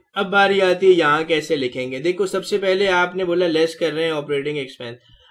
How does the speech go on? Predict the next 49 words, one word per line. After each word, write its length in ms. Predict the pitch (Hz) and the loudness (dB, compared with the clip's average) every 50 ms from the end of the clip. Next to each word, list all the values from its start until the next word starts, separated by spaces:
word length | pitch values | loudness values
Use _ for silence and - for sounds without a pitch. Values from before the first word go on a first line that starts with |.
| _ - | _ -12
अभी 240 | - - 160 175 185 | -8 2 6 8 8
operating 380 | 180 170 170 170 170 180 175 175 | 8 8 6 4 2 2 0 -2
expense 440 | 165 165 - 170 165 165 160 - - 175 | -2 -2 -2 -4 -2 -4 -4 -6 -6 -4
में 100 | 170 165 | -4 -2
आ 180 | 160 156 156 160 | -2 -2 -2 -2
जाओ। 200 | 170 180 170 165 | -2 -2 -2 -2
operating 280 | 170 165 175 170 175 | -2 -4 -4 -4 -4
expense 360 | 170 165 170 170 165 165 160 170 | -4 -6 -6 -4 -4 -4 -4 -4
में 60 | 170 165 | -4 -4
यहाँ 200 | 160 156 156 156 | -4 -2 -2 -4
आप 100 | 156 156 | -4 -4
expense 380 | 143 139 - - 156 151 156 156 | -6 -8 -8 -8 -8 -6 -6 -4
देखोगे, 340 | 160 151 156 156 156 156 143 | -4 -4 -4 -4 -4 -4 -4
expense 420 | 139 - - 143 147 151 147 - | -4 -8 -10 -10 -10 -10 -10 -10
क्या 200 | - 143 139 139 | -10 -8 -8 -8
क्या 160 | - 151 143 | -8 -8 -10
है। 80 | - - _ _ _ _ _ _ - | -10 -12 _ _ _ _ _ _ -12
पहला 220 | 147 139 143 143 | -10 -6 -4 -4
expense 400 | 139 139 - - 139 139 139 - | -6 -6 -6 -8 -8 -8 -8 -8
है 60 | 143 135 | -6 -6
आपका 300 | 131 131 131 - - 135 | -6 -6 -8 -8 -8 -6
rent 220 | 123 123 123 120 | -6 -6 -6 -6
expense। 560 | 117 110 110 - - - 117 117 113 - - - _ - | -8 -10 -10 -12 -16 -16 -16 -16 -16 -18 -20 -20 _ -12
आपने 300 | 123 110 110 - 131 131 | -10 -10 -8 -8 -10 -10
बोला 220 | 127 127 127 127 123 | -8 -6 -6 -4 -4
यहाँ 260 | 123 123 120 120 127 | -4 -4 -6 -6 -8
मैं 100 | 131 123 | -8 -8
लिख 160 | 123 117 120 | -8 -8 -10
रहा 100 | 131 123 | -10 -10
हूँ 80 | 123 117 | -10 -8
rent 200 | 110 107 110 113 | -8 -8 -10 -10
expense, 520 | 165 - - - - 117 117 120 - - _ _ _ _ _ _ _ _ _ _ _ - | -12 -14 -14 -16 -20 -18 -18 -20 -20 -20 _ _ _ _ _ _ _ _ _ _ _ -8
ये 160 | 127 131 127 | -6 -4 -4
रहा 120 | 120 117 113 | -4 -4 -6
rent 240 | 113 113 110 107 117 | -6 -8 -10 -10 -14
expense। 540 | 110 - - - 113 110 110 110 - - - _ _ _ _ _ _ _ _ _ - | -16 -18 -18 -18 -16 -16 -16 -16 -18 -20 -20 _ _ _ _ _ _ _ _ _ -14
अच्छा 220 | 135 135 165 156 | -12 -6 -4 -4
जी, 120 | 151 151 156 | -2 0 0
rent 220 | 165 175 185 180 | 2 2 2 0
expense 420 | 202 190 - - 214 214 202 185 - | -2 -4 -4 -2 -4 -4 -4 -4 -4
कितना 260 | - 180 180 180 190 | -4 -4 -4 -4 -4
है? 120 | 196 190 | -4 -2
आपने 320 | 185 175 170 175 180 180 180 | -2 -2 -2 -2 -4 -4 -2
कहा 120 | 180 175 | -2 -2
rent 200 | 165 165 165 165 | 0 -2 0 -2
expense 400 | 165 165 - 170 165 165 165 - | -2 -4 -4 -6 -6 -6 -6 -6
साठ 240 | 156 143 139 135 131 | -6 -4 -4 -4 -4
हज़ार 300 | 127 123 113 107 101 101 | -4 -6 -4 -6 -6 -6
रुपये। 220 | 101 - - - | -8 -12 -12 -14